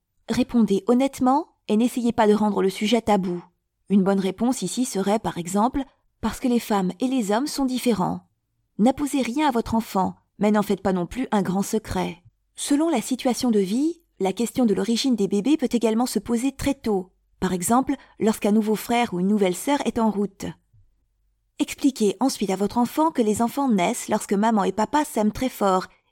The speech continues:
et qu'ils voulaient un bébé. Ne racontez en aucun cas des histoires comme la cigogne ou autre chose.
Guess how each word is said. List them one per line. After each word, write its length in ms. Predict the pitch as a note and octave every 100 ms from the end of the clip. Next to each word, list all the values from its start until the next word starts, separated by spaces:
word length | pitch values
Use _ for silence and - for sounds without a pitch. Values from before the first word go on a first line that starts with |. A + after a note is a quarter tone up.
| -
et 60 |
qu'ils 160 | G#3+ G3+
voulaient 300 | F3+ A#3 B3
un 80 | A3
bébé. 500 | G3+ G3 F#3+ F3+ F3 _ _ _ _ _ _ _
Ne 120 | A3
racontez 500 | A#3 B3 A#3+ A#3 B3 -
en 140 | G3
aucun 300 | G#3 G#3 G3+
cas 180 | G3 C4+
des 200 | G3+ G3
histoires 340 | G#3 - B3+
comme 160 | - F3+
la 100 | F3+
cigogne 480 | F3+ A3 G#3+ A3 F#3+
ou 80 | F3+
autre 200 | F3+ G3+
chose. 460 | - G#3 G3 F3